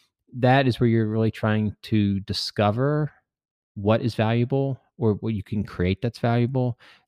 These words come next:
the different assets that are at interest, and you're trying to develop rapport and trust, you know, and that's one of the things that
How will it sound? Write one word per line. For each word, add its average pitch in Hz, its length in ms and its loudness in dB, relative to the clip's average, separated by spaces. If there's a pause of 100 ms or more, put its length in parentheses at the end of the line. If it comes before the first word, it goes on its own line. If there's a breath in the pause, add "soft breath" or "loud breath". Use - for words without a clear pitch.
(100)
the 104 140 2
different 98 420 -4
assets 98 720 -2 (100)
that 107 120 4
are 92 160 2
at 98 340 -4
interest, 104 500 0
and 113 140 0
you're 101 120 4
trying 117 440 0
to - 140 -2
develop 95 680 0 (200)
rapport 98 540 4
and 95 200 -2
trust, - 540 -8 (140)
you 110 100 2
know, 92 100 4
and 107 140 4
that's 113 200 2
one 110 120 4
of 107 80 4
the - 40 -14
things 101 360 0
that 92 260 2